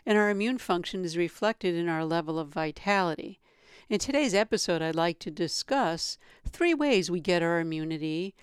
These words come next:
when our immunity is most vulnerable, and strategies to build immunity.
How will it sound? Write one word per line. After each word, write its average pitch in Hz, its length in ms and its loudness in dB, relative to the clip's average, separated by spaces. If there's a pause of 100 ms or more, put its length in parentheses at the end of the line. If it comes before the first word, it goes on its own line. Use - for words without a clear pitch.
(240)
when 233 200 4
our 220 120 4
immunity 196 500 0
is 170 100 -2
most 175 300 -2
vulnerable, 165 840 0 (320)
and 214 160 2
strategies 180 760 0
to 196 100 -4
build 165 320 0
immunity. 156 580 -6